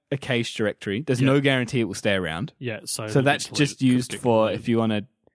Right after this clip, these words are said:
Speaker 1: download something, process it, and then you don't care really about that file anymore.
Speaker 2: Yeah.
Speaker 1: You do have N S user defaults. It's limited to five hundred kilobytes. And you
Speaker 2: Okay.
Speaker 1: do have Keychain, which is also limited, but they didn't say what the limit is. I'm assuming it's the same as I O S, whatever that limit is.
Speaker 2: Okay.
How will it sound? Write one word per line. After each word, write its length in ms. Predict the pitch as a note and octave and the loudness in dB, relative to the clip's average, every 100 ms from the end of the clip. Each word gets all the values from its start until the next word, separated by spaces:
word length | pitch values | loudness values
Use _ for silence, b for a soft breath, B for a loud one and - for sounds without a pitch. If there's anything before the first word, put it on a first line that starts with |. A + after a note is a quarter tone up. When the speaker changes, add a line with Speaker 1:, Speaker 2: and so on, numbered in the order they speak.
| _ _ _ | _ _ _
Speaker 1:
download 440 | B2 A2+ A2 A2 G#2 | 0 2 2 0 0
something, 360 | A2 E2+ G2 | -4 -4 -6
process 480 | - A2+ G#2 G#2 - | -4 -4 -2 -6 -6
it, 200 | F#2+ - | -6 -6
and 180 | - G#2 | -6 -6
then 120 | G2 | -4
you 100 | G2 | -2
don't 180 | G2 G2 | -2 -4
care 260 | - G#2 F#2+ | -6 -6 -6
really 220 | F#2 F#2 | -6 -6
about 220 | F2+ E2+ | -6 -6
that 140 | D#2 E2 | -6 -8
file 300 | G2 F#2+ G2+ | -6 -4 -2
anymore. 360 | G#2+ A#2 E3+ - | -2 -2 -2 -6
Speaker 2:
Yeah. 140 | A#2+ - - | -10 -12 -10
Speaker 1:
You 120 | C3 | -4
do 160 | C3+ C3+ | 0 2
have 160 | C#3+ | 2
N 140 | C3+ B2+ | 2 0
S 120 | - | 0
user 220 | A2+ A2 | 0 0
defaults. 680 | - G#2 - A#2+ G3+ - - | -2 -2 0 -2 -4 -12 -16
It's 240 | - G2 | -16 -10
limited 440 | G#2+ A2 A2 G#2 - | -4 -2 0 -2 -4
to 120 | A#2 | -10
five 320 | - G#2+ G2+ G2 | -6 -2 -2 -2
hundred 200 | G#2 G2 | -4 -4
kilobytes. 640 | A2 G#2 A#2+ E3+ - - _ _ _ | -4 -2 -2 -4 -6 -18 _ _ _
And 140 | - A2 | -2 0
you 60 | |
Speaker 2:
Okay. 120 | A2 | 2
Speaker 1:
do 140 | - C3 | 4 4
have 240 | C3+ A#2 | 2 -2
Keychain, 560 | - A#2 - E2+ D#2 F2 _ - | -2 -2 0 -4 -6 -10 _ -12
which 180 | B2+ | -8
is 100 | A2+ | -2
also 260 | G#2 G2 F#2 | 0 0 -2
limited, 380 | F2+ F2+ E2 E2+ | -4 -4 -6 -8
but 100 | D#2+ | -6
they 80 | F2 | -6
didn't 180 | F#2 F2+ | -8 -10
say 100 | F2 | -12
what 100 | C#2+ | -10
the 60 | |
limit 260 | E2+ F2 E2+ | -10 -10 -10
is. 160 | F2 | -10
I'm 100 | - | -12
assuming 280 | G2 - G#2+ | -10 -4 -2
it's 100 | G2+ | -4
the 60 | F#2 | -6
same 180 | G2+ F#2 | -8 -8
as 80 | |
I 140 | F#2+ E2+ | -6 -6
O 80 | E2+ | -8
S, 220 | - - | -12 -16
whatever 220 | - A2 F#2+ | -8 -6 -4
that 160 | F#2+ | -6
limit 220 | - F2 E2+ | -8 -12 -12
is. 240 | F2 - _ _ | -14 -16 _ _
Speaker 2:
Okay. 260 | - A2+ G#2+ | -20 -16 -16